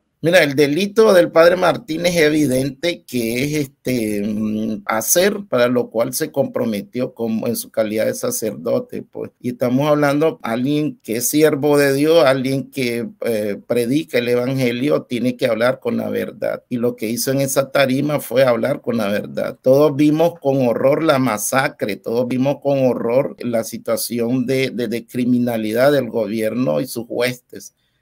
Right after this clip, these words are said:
Y entonces él, como alguien que está llamado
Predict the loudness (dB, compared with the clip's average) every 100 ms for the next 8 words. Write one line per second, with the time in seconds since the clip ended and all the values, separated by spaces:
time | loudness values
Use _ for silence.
0 | _ -12 -8 -6 -2 2 4 4 2 -4
1 | -4 0 0 2 2 2 0 -2 -4 -12
2 | _ _ _ -18 -12 -6 -2 0 0 2
3 | 4 2 -2 -8